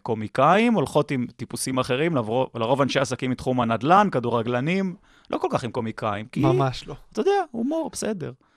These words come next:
Speaker 2: תגיד לי, איך ה-, התחושה, היית, הרגשת חריג גם בחדר אומנים?
Speaker 1: לא.
Speaker 2: מבח-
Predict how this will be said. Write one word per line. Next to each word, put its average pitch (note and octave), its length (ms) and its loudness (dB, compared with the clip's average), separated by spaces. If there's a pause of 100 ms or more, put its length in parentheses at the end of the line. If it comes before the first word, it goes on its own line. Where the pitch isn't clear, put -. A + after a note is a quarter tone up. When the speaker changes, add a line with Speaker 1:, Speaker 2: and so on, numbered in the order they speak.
(160)
Speaker 2:
תגיד D#3 360 2
לי, F#3 120 8
איך F#3+ 360 6
ה-, D#3+ 480 6
התחושה, - 580 2
היית, E3+ 260 4
הרגשת D#3+ 360 4
חריג D#3+ 500 4
גם D#3 160 4
בחדר C3 320 2
אומנים? C3+ 720 0
Speaker 1:
לא. C#3+ 200 6
Speaker 2:
מבח- C3 100 0